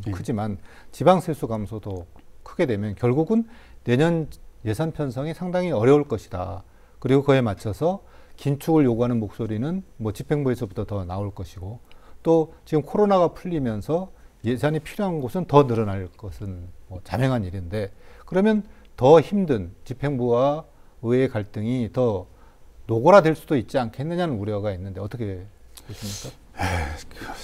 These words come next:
Speaker 1: 맞는 지적입니다. <laughs> 예, 사실 지난번 추경에, 추경
Speaker 2: 예.
Speaker 1: 심사 때, 예, 편성 과정에서,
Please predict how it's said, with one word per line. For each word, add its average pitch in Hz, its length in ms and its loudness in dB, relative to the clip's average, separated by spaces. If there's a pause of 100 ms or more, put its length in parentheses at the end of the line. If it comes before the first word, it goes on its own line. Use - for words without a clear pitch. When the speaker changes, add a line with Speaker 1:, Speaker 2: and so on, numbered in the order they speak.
Speaker 1:
맞는 113 300 0
지적입니다. 127 760 0 (540)
<laughs> - 580 -12
예, 107 200 -4
사실 123 720 4
지난번 120 400 0
추경에, 113 580 4 (100)
추경 139 280 4
Speaker 2:
예. 120 40 4
Speaker 1:
심사 120 300 -2
때, 107 360 -4 (520)
예, 104 80 -4
편성 131 360 2
과정에서, 110 680 2